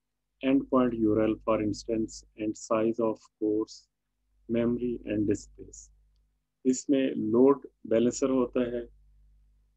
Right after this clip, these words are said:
load balancer का काम ये होता है कि जो भी incoming traffic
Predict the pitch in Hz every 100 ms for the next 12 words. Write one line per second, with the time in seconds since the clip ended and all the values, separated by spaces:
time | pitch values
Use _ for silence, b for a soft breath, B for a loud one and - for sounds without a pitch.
0 | 113 123 139 131 127 123 - 131 123 120
1 | 117 117 120 117 107 110 110 110 117 113
2 | 117 120 123 135 117 113 110 117 - 110
3 | 107 135